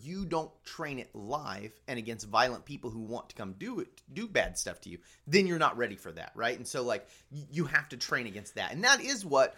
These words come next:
boxers or any sport person has above Aikido people,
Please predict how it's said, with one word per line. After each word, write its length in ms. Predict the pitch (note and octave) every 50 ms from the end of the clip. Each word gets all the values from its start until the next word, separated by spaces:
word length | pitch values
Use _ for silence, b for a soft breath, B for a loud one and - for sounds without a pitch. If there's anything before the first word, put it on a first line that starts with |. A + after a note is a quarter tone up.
| B B B -
boxers 500 | E3 - - - - - C#3+ C#3 C3 C3
or 100 | C3 - -
any 180 | D4 F4 G4
sport 540 | F4+ - - - - C4+ C4+ - - - - - -
person 300 | D3 C#3 - - B2+ G#2+
has 420 | G2 A2+ G2+ F#2+ G2 F#2+ - - _
above 560 | C#3+ C#3 A#2 A2 C3 B2+ B2 B2 A#2+ G#2+ - - _ _ -
Aikido 360 | - A#2+ B2 - - F#2 E2+
people, 300 | - - F#2 - - -